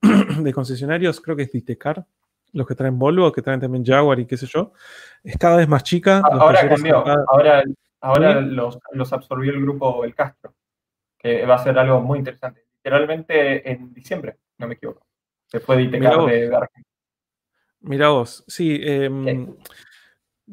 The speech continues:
Speaker 1: eh, básicamente eso, Ditecar, y, y tiene, tiene cada vez menos talleres. Eh, yo tenía un amigo que tenía un Volvo y de repente tipo, "Ah, me cerraron el taller", y esa cosa de no saber dónde, dónde llevarlos. Mucha gente te dice, pero hay muchos talleres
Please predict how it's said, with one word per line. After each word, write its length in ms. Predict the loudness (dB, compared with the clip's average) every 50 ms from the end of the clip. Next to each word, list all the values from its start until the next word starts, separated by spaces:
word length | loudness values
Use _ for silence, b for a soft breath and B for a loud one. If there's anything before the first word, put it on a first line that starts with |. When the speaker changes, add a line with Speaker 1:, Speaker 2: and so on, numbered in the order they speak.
| -20 _ -10
Speaker 1:
eh, 160 | -6 -4 -2
básicamente 440 | 0 0 -2 0 -2 -2 -2 -2 -2
eso, 180 | -4 -4 -6
Ditecar, 500 | -6 -6 -6 -6 -6 -4 -4 -4 -6 -8 -12 _ _ _ _ _ _ _ _
y, 640 | -10 -8 -4 -4 -2 -2 -2 -4 -4 -4 -6 -6 -8 -10 -10 -12 -12 -10
y 40 | -8
tiene, 240 | -4 -4 -4 -4 -4
tiene 180 | -4 -4 -4 0
cada 160 | 2 2 2
vez 120 | 2 2
menos 220 | 0 0 -2 -2 -2
talleres. 560 | -4 -4 -4 -4 -4 -4 -6 -8 -10 -18 _ _ _ _ _ _ _ _ _ _ _ _ _ _
Eh, 380 | -12 -8 -4 -4 -2 -2 -4 -4
yo 140 | -6 -8 -8
tenía 180 | -6 -4 -4 -2
un 80 | -2
amigo 260 | -2 -2 -2 -2 -2 -2
que 80 | -4
tenía 320 | -6 -6 -6 -6 -6 -6 -6
un 160 | -8 -10 -12
Volvo 560 | -14 -14 -12 -6 -4 -2 0 0 2 2 0
y 300 | 0 -2 -4 -6 -8 -8
de 100 | -10 -10
repente 300 | -10 -10 -10 -10 -10 -10
tipo, 260 | -10 -10 -10 -8 -8 -4 -2
"Ah, 80 | -2 -2
me 100 | -2 -2
cerraron 260 | -4 -4 -2 -2 -2
el 40 | -2 -2
taller", 320 | -4 -2 0 0 0 0
y 100 | -2 -6
esa 160 | -6 -6 -6
cosa 180 | -6 -6 -6 -4
de 40 | -4
no 80 | -4 -2
saber 180 | -2 -2 -2
dónde, 140 | -2 -4 -6 -8 -8
dónde 260 | -6 -4 -2 -2 -4
llevarlos. 640 | -4 -4 0 2 2 2 2 2 0 0 0 -2
Mucha 160 | -6 -4 -4
gente 180 | -2 -2 -4 -4
te 80 | -4 -6
dice, 180 | -6 -6 -6
pero 120 | -4 -4 -4
hay 80 | -4
muchos 240 | -4 -6 -10 -10 -12
talleres 520 | -14 -12 -6 -2 0 0 0 0 -2 -6